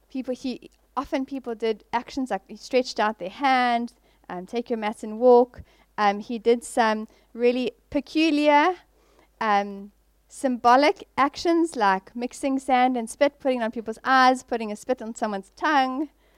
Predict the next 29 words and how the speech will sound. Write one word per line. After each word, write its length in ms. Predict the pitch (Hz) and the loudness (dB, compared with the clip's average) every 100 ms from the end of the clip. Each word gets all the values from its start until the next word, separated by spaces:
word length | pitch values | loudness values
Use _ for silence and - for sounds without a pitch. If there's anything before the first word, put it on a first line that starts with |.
| _ _ _ _ - | _ _ _ _ -18
If 100 | - | 2
everyone, 400 | 247 285 320 302 - | 6 8 8 4 2
if 160 | 302 - | -6 -2
anyone 380 | 269 294 359 302 | 2 4 6 6
ever 220 | 285 262 | 6 4
tries 340 | 269 262 254 285 | 6 8 8 6
to 100 | 226 | -2
do 180 | 247 | 0
that 220 | 247 226 - | 4 2 2
to 100 | 240 | -2
me, 200 | 233 226 | 0 0
I 140 | 226 | 2
want 220 | 226 - 240 | 2 0 2
you 40 | |
to 60 | 277 | 8
know 240 | 240 262 - | 8 6 0
<laughs> 80 | - | 0
I'm 180 | 233 | 2
gonna 160 | 262 247 | 4 4
go 180 | 247 240 | 4 4
find, 380 | 240 226 277 - | 4 2 2 -2
uh, 180 | - 220 220 226 _ _ | -10 -10 -10 -18 _ _
someone 300 | - 277 262 | -4 -2 2
else 200 | 240 254 | 4 4
can 160 | - 277 | 2 0
pray 200 | 302 320 | 2 2
for 160 | - 226 | 0 -4
me. 280 | 220 240 | -2 -2
<laughs> 100 | - | -4